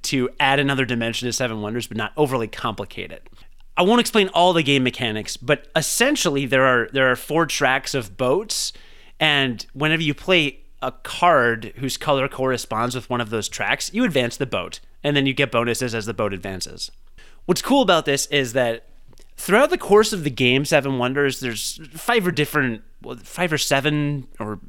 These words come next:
six or so different, oh, s-, seven would be appropriate. There's seven or so victory conditions. You can play green cards to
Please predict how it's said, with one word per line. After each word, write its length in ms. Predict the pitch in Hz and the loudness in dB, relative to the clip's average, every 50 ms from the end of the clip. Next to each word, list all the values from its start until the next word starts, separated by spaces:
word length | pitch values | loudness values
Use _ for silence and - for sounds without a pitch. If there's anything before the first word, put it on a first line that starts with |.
| - - | -16 -10
six 400 | - - - 139 135 - - - | -8 -4 -2 -2 -2 -2 -4 -4
or 60 | 139 | -4
so 260 | 123 - 139 131 123 - - - - - - - - | -2 2 2 2 2 0 -4 -12 -20 -20 -16 -6 -2
different, 440 | 156 156 - - 151 139 123 - - - - - | -2 0 0 0 0 0 0 -2 -6 -10 -6 -6
oh, 60 | 127 | -6
s-, 300 | 110 - - 120 120 - | -4 -6 -8 -8 -8 -4
seven 240 | - 147 143 135 131 | -2 -2 0 0 -2
would 100 | 113 98 | -2 -2
be 80 | 104 | -4
appropriate. 480 | 101 98 - 104 95 - 104 101 - - - - - - - - | -4 -4 -4 -6 -4 -4 -4 -6 -6 -8 -14 -20 -20 -20 -18 -12
There's 140 | - 151 - | -8 -4 0
seven 260 | - 269 262 262 254 | 2 4 4 6 4
or 60 | 233 - | 4 4
so 160 | - 185 170 | 4 2 2
victory 420 | 131 113 139 143 - 139 135 127 | 2 2 0 0 2 2 0 0
conditions. 720 | 117 - 120 107 101 104 - - 110 110 127 139 - - - - - - - - - - - - - | 0 -2 -4 -4 -4 -4 -4 -4 -4 -4 -4 -6 -6 -6 -8 -12 -14 -14 -14 -14 -14 -14 -14 -14 -10
You 100 | - - | -6 -2
can 400 | 139 151 139 127 107 92 - - - - - - - | 0 0 0 0 -2 -8 -12 -16 -20 -20 -20 -20 -12
play 180 | - - 170 156 | -2 0 2 2
green 320 | 127 151 165 160 156 151 | 2 2 2 4 4 2
cards 440 | - 120 139 123 120 120 110 98 - | 2 2 2 2 2 2 0 -2 -4
to 400 | - - 135 123 117 113 110 104 | 0 2 2 4 4 4 2 0